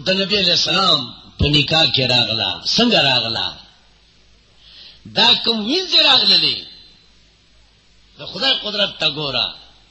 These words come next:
نو هغه جویریه رضی الله تعالی عنها نبی علیہ السلام آزاد کړه.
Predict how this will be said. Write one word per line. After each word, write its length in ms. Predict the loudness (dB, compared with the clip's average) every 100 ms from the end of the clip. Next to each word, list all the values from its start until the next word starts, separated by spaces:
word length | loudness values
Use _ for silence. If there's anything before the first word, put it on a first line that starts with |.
| _ -20 -18 -18 -6
نو 120 | -2
هغه 420 | 2 4 6 6 4
جویریه 500 | 2 2 2 2 0
رضی 280 | 0 2
الله 360 | 4 4 4 2
تعالی 200 | -2 -2
عنها 300 | 0 0 2 0 -2 -8
نبی 200 | -6 -2
علیہ 120 | -2
السلام 420 | -4 -4 -4 -6 -8
آزاد 360 | -10 -6 -6 -6 -10
کړه. 180 | -14 -16